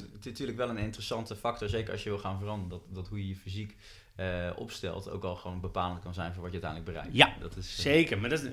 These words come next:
Speaker 2: maar jij voegt nu een nieuwe dimensie toe aan fysiek die me wel aanspreekt.
Speaker 1: Oké.
Speaker 2: Hè, want ik geloof heel erg bijvoorbeeld in, in humor en in lachen.
Speaker 1: Ja.
Speaker 2: Ja,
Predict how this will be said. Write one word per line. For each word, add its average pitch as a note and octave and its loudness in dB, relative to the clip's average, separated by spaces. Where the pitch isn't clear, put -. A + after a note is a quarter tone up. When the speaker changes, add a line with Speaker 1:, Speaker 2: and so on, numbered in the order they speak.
Speaker 2:
maar C3 0
jij D3+ 6
voegt E3 -4
nu D#3+ 8
een B2+ 6
nieuwe G3 -2
dimensie A3+ -2
toe A3 -2
aan G#3+ -2
fysiek G#3+ -4
die D#3 -2
me C#3 4
wel D3+ 4
aanspreekt. A2 -6
Speaker 1:
Oké. G#2+ -6
Speaker 2:
Hè, E3 0
want C#3+ -2
ik C#3 -2
geloof G2+ 0
heel G#2+ 0
erg G#2+ -2
bijvoorbeeld A2+ -2
in, A#2 0
in C3 -2
humor A#2+ 2
en A2 -6
in A2+ -4
lachen. C#3+ -2
Speaker 1:
Ja. - 0
Speaker 2:
Ja, - -8